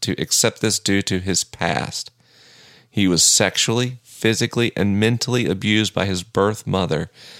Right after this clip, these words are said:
until she abandoned the family several years ago. He has since continued the cycle of abuse with his younger stepbrother.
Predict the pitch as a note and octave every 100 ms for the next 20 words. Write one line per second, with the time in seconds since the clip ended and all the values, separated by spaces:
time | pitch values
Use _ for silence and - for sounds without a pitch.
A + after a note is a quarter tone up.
0 | - _ - F2+ - F2 - F2 - -
1 | - E2+ F#2 G2 G2 F2+ - D2 - C2+
2 | - D#2 D2 D2+ D2 D#2 - - A#1+ D2
3 | - _ _ _ _ _ - - _ A2+
4 | G2+ G2+ - A#2+ B2 - G#2 F#2 - -
5 | A#2+ B2 B2 A2+ - - F2 G2 G2 -
6 | F2 D#2 D2+ D2+ C2+ - - - - -
7 | _ F2 E2 F2 E2 C#2+ D#2 E2+ E2+ E2+
8 | E2 - - C#2 - C2 - -